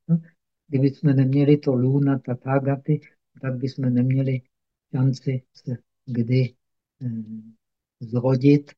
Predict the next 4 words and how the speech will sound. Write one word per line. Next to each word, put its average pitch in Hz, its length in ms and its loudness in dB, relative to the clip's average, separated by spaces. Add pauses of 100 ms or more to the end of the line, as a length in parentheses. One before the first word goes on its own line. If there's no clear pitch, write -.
(140)
hm? 165 100 6 (1600)
v, 110 420 -10 (1500)
v - 20 -8
rodině 123 580 0